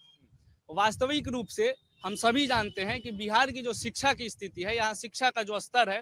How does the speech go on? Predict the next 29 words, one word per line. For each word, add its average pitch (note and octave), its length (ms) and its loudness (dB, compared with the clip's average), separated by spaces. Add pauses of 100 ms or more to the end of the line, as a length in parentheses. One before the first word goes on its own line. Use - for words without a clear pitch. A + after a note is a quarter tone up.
(120)
वो A3+ 80 -4
बहुत B3 260 2
निम्न C4+ 360 0
स्तर E3 220 -8
का C#3 140 -12
है, B2+ 120 -14 (440)
जिससे A#3+ 300 -2
लोगों C4 340 -2
को C#4 120 -6
ये B3+ 160 -4
क्लियर B3+ 340 -2
पता A#3+ 260 0
ही C4+ 140 2
नहीं D4 180 -2
चलता G#3 380 -2
कि G#3+ 120 -10
हमको A3 280 -6
मुद्दे A3 340 -6
क्या A3 240 2
है B3 180 2
हमारी A#3+ 380 -2
और G#3+ 200 -6
हमको G#3+ 260 -6
किस B3 260 -6
मुद्दों A3+ 260 -4
पे G#3 140 -4
वोट F3+ 240 -4
करनी D3+ 280 -8
चाहिए। C3 280 -18